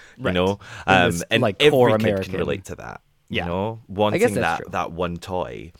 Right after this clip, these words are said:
Speaker 2: Yeah.
Speaker 1: Um, so I think it's completely relatable, and there's,
Speaker 2: Yeah.
Speaker 1: I don't think there's anything that is too American about it.
Speaker 2: Okay.
Speaker 1: Do you know what I mean? Even
Speaker 2: Yeah.
Speaker 1: though it's so Am-, 'cause obviously being in the Midwest,
Speaker 2: Right.
Speaker 1: you can't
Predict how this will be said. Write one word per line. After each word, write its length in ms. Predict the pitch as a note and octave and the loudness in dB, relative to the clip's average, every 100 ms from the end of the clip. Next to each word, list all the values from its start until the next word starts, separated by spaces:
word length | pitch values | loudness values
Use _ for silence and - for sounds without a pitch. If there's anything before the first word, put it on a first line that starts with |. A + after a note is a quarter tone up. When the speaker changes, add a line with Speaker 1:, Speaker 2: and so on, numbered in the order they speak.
| _ - | _ -4
Speaker 2:
Yeah. 220 | C#3 F2 | 0 0
Speaker 1:
Um, 280 | D#2 D2 D2+ _ _ - - | -2 -8 -14 _ _ -20 -20
so 140 | - G#3+ | -8 -2
I 20 | |
think 160 | B3 A3+ | 0 -2
it's 100 | - | -2
completely 720 | A3 - - E3+ G#3 - C4 | -4 -6 -8 -6 -6 -4 -2
relatable, 600 | A3+ F#3+ D3+ - D#2 D#2 | 0 -2 -4 -2 -2 -2
and 160 | B2+ C#3+ | -2 -2
there's, 100 | C#3+ | 0
Speaker 2:
Yeah. 200 | C#3 G#2 - - - | 2 0 -6 -8 -2
Speaker 1:
I 60 | D3+ | -2
don't 120 | F#3+ | -2
think 140 | F#3+ | -6
there's 200 | F3 E3 - | -6 -8 -2
anything 640 | D#3 F3 F3 E3 D3+ C#3+ - _ _ _ _ - | -2 -2 -2 -4 -4 -8 -14 _ _ _ _ -6
that 200 | - - _ _ - | -4 -4 _ _ -6
is 260 | B2 - - | -6 -8 -12
too 380 | - - C3+ C#3+ | -8 -2 0 0
American 480 | D#3 D#3 E3 E3 E3+ | -2 -4 -6 -6 -8
about 380 | E3 D#3+ E3 - | -6 -6 -6 -10
it. 180 | F#3 - _ _ - | -10 -12 _ _ -10
Speaker 2:
Okay. 300 | G3 C3+ E3+ | -8 -8 -8
Speaker 1:
Do 60 | B2+ | -8
you 20 | |
know 20 | |
what 20 | |
I 20 | A2 | -6
mean? 220 | C#3+ E3 _ _ - | -8 -10 _ _ 0
Even 200 | F3 - | 4 4
Speaker 2:
Yeah. 40 | |
Speaker 1:
though 80 | E3+ | 4
it's 100 | A2+ | 0
so 300 | - E3+ E3 | -2 0 0
Am-, 60 | C#3+ | 0
'cause 280 | - A#2 C#3+ | -2 -6 -4
obviously 260 | D#3 C#3+ A2+ | -2 -2 -2
being 360 | G2+ C#3 D3+ C3 | -2 -2 -2 -2
in 80 | A#2 | -2
the 60 | |
Midwest, 840 | A2 G2 A#2 G#2 C2 B2+ - - - | -4 0 0 0 -2 -6 -8 -14 -8
Speaker 2:
Right. 340 | B2+ A#2 F#2 - | -2 0 -2 -8
Speaker 1:
you 140 | G2 | -8
can't 280 | A#2 C3 G#2+ | -4 -4 -6